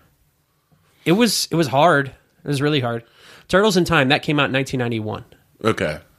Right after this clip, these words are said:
Speaker 2: So that was after, I think the first movie was, what, ninety, ninety-one?
Speaker 1: Uh,
Speaker 2: I
Speaker 1: I'm
Speaker 2: think it
Speaker 1: gonna
Speaker 2: was
Speaker 1: say, like, ninety-one, eighty-nine maybe, ninety.
Speaker 2: Okay.
Speaker 1: Something
Speaker 2: Yeah,
Speaker 1: like
Speaker 2: I
Speaker 1: that.
Speaker 2: could see that.
Speaker 1: Yeah.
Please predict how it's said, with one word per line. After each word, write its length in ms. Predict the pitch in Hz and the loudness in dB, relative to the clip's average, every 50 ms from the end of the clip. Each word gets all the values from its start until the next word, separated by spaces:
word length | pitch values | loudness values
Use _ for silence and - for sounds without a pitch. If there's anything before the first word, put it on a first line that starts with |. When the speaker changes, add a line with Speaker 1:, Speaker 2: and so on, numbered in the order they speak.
| _ _ | _ _
Speaker 2:
So 140 | - - 98 | 0 2 4
that 40 | 98 | 4
was 140 | 95 90 87 | 4 4 4
after, 300 | 90 87 87 - 87 87 | 2 0 0 0 -2 0
I 40 | |
think 120 | - 170 165 | 0 0 -2
the 80 | - | 0
first 220 | - 107 104 - - | 0 0 0 2 0
movie 200 | 95 90 80 82 | -2 -2 -2 -2
was, 120 | 78 78 - | -4 -4 -4
what, 120 | 85 73 71 | -6 -4 -4
ninety, 360 | 82 87 92 92 92 92 90 | -4 -4 -4 -2 -2 -4 -4
ninety-one? 580 | 90 90 87 87 87 85 87 85 87 87 87 85 - - _ _ _ _ _ _ _ _ _ _ _ _ _ _ - | -4 -6 -6 -6 -4 -4 -4 -4 -6 -6 -8 -10 -12 -18 _ _ _ _ _ _ _ _ _ _ _ _ _ _ -8
Speaker 1:
Uh, 40 | 170 | -6
Speaker 2:
I 360 | 185 185 180 170 170 170 165 | -4 -2 -2 -2 -2 -2 0
Speaker 1:
I'm 60 | 165 | 0
Speaker 2:
think 40 | 170 | 0
it 100 | 165 190 | 2 2
Speaker 1:
gonna 60 | 208 | 2
Speaker 2:
was 100 | 208 - | 2 2
Speaker 1:
say, 120 | - 202 185 | 2 2 2
like, 160 | 165 147 135 | 4 2 2
ninety-one, 760 | 135 131 131 127 127 127 127 123 127 120 117 113 120 143 185 - - | 2 0 2 2 2 2 2 0 0 -2 -2 -2 -2 -4 -4 -4 -4
eighty-nine 680 | - 127 156 196 269 269 180 127 120 151 196 226 160 131 | -4 -4 -2 0 0 -2 -2 -2 -2 -2 -2 -2 -2 -2
maybe, 300 | 127 123 123 113 120 120 | -4 -4 -6 -6 -8 -8
ninety. 600 | 120 120 120 123 123 117 120 117 113 107 107 127 131 - - | -8 -8 -6 -6 -6 -8 -8 -8 -8 -10 -12 -14 -10 -4 -4
Speaker 2:
Okay. 320 | 123 120 - 101 92 90 - _ _ _ _ _ _ _ _ _ | -2 -2 0 -2 -4 -6 -8 _ _ _ _ _ _ _ _ _
Speaker 1:
Something 220 | - - 170 - | -8 -6 -4 -2
Speaker 2:
Yeah, 60 | 139 123 | -2 -2
Speaker 1:
like 80 | 110 - | -2 -2
Speaker 2:
I 40 | |
Speaker 1:
that. 140 | 76 113 110 107 90 | -2 0 0 -2 -2
Speaker 2:
could 40 | - | -6
see 140 | - 80 | -8 -8
that. 340 | 76 76 78 76 76 73 - - _ _ _ _ _ _ _ _ _ _ _ _ _ _ _ _ _ _ _ - - | -8 -8 -8 -8 -8 -10 -12 -16 _ _ _ _ _ _ _ _ _ _ _ _ _ _ _ _ _ _ _ -14 -6
Speaker 1:
Yeah. 200 | - 196 226 | -4 -4 -4